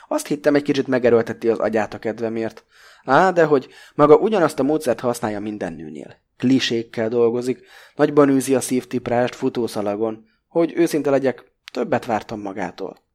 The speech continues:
„Hagyja már”, mondja Robi halkan, és megint oldalba löki Manzonit, de az olasz, ezt mindjárt érezzük, feltétlenül tisztára akarja mosni magát,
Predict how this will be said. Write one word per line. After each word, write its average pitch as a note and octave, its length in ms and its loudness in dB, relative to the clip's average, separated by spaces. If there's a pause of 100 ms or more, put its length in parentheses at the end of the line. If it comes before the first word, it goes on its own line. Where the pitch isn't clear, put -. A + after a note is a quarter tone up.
(720)
„Hagyja C4 380 -2
már”, A#2+ 400 -2 (120)
mondja A2+ 280 -10
Robi G#2+ 200 -6
halkan, B2 440 -2 (300)
és - 140 -10
megint F#3+ 320 -4
oldalba B2 320 -2
löki A2+ 240 -4
Manzonit, B2+ 540 -6
de B2 100 -2
az G#2+ 140 -4
olasz, A2 400 -4
ezt - 180 -14
mindjárt G#2+ 440 -8
érezzük, B2 500 -2 (280)
feltétlenül C3+ 840 -6
tisztára A2 400 -8
akarja G2 360 -8
mosni G#2 300 -16
magát, A#2 480 -6